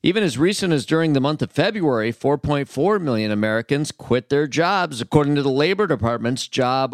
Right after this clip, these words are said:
Openings and Labor Turnover Survey. That phenomenon was coined the Great Resignation.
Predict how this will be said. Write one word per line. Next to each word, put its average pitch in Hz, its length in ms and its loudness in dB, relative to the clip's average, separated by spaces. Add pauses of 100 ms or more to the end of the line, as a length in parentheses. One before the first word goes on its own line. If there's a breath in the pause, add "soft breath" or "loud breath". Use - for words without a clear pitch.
Openings 139 640 0
and 107 240 0
Labor 131 380 0
Turnover 170 520 0
Survey. 98 460 -4 (500)
That 147 280 -2
phenomenon 220 720 0 (240)
was - 140 -2
coined 135 360 0
the 98 100 0
Great 147 540 0
Resignation. 131 880 -2